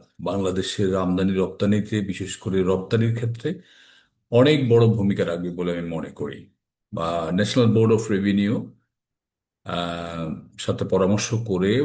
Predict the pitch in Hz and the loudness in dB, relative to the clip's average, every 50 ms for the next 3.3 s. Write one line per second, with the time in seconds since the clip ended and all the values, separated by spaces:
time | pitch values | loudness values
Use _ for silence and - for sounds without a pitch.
0 | 147 107 90 90 90 90 90 92 90 90 90 90 - - 104 95 92 90 - 104 | 2 2 2 2 2 0 0 0 0 0 -2 -2 -4 -6 -6 -4 -4 -6 -6 -6
1 | 95 92 87 87 87 87 90 101 123 120 90 73 78 - - 98 92 87 90 98 | -6 -4 -2 -2 0 0 0 0 -2 -2 -4 -4 -6 -8 -8 -8 -8 -8 -6 -4
2 | 87 90 90 87 - - 98 90 90 90 90 98 90 87 87 87 87 92 107 117 | -2 0 0 -2 -2 -2 -4 -4 -4 -2 -2 -2 0 0 -2 0 0 -2 0 0
3 | 92 82 - - - 92 | -2 -4 -4 -4 -6 -4